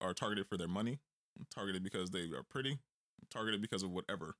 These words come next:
reason it is, but they are high profile. And so people are weird.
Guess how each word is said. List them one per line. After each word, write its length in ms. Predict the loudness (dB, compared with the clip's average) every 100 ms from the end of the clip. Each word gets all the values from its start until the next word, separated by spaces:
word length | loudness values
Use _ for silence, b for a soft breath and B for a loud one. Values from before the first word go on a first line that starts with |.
| _ _ _ _ _ _ _ -4
reason 280 | 0 2 2
it 100 | 2
is, 220 | 0 0
but 180 | -2 0
they 140 | 2
are 140 | 2 2
high 140 | 0
profile. 520 | 0 -2 -2 -2 -4 -4
And 120 | -2 0
so 160 | -2 -4 -18 _ _
people 300 | 0 4 4 4
are 120 | 4
weird. 360 | 4 4 2